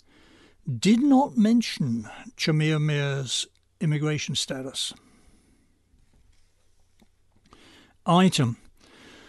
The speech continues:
Rupert Murdoch has announced he is stepping down as head of his media empire,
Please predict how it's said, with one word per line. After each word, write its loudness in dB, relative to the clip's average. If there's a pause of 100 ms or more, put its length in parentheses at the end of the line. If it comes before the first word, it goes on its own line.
(140)
Rupert 8
Murdoch 8
has 4
announced 4
he 6
is 4
stepping 2
down 2
as 0
head 2
of 2
his 0
media -2
empire, 0